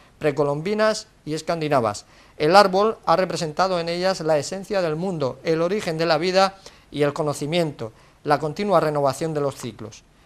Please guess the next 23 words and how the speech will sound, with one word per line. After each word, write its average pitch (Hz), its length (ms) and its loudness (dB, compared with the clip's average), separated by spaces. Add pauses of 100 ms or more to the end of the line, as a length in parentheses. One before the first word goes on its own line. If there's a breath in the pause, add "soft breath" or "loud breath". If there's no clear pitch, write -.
(240 soft breath)
No 175 240 2
es 185 200 0
de 143 100 -4
extrañar, 185 480 0
por 165 140 -2
tanto, 175 380 -2
que 160 120 -6
Nato 170 220 -2
Muzas, 190 480 0 (960 soft breath)
seducido 120 600 -2
por 123 160 -4
el 120 100 -4
simbolismo 139 720 -4 (160)
que 147 160 -2
como 139 220 -2
arquetipo 139 580 -6 (640 soft breath)
del 139 280 -4
inconsciente 151 580 -4
colectivo 165 520 0
de 151 80 2
los 143 120 -4
árboles 156 340 2
encierran, 175 540 2